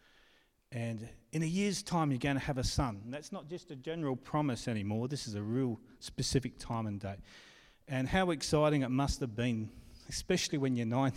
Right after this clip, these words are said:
<laughs> ninety-nine and your wife's ninety. And Abra-, uh, God speaks right into the greatest desire of Abraham's heart.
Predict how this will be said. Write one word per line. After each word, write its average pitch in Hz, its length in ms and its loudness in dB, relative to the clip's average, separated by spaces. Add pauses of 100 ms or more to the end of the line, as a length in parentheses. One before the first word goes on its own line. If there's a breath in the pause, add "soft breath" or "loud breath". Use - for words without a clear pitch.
<laughs> - 80 -8
ninety-nine 127 760 2
and 117 120 0
your 107 80 0
wife's 117 320 -2
ninety. 110 380 0 (840 loud breath)
And 143 120 2
Abra-, 160 440 6
uh, 131 140 6
God 165 260 8
speaks - 380 2
right 165 180 10
into 160 220 4
the 123 140 2
greatest 143 560 2
desire 113 380 0
of 110 220 -8
Abraham's 113 540 -2
heart. - 320 -8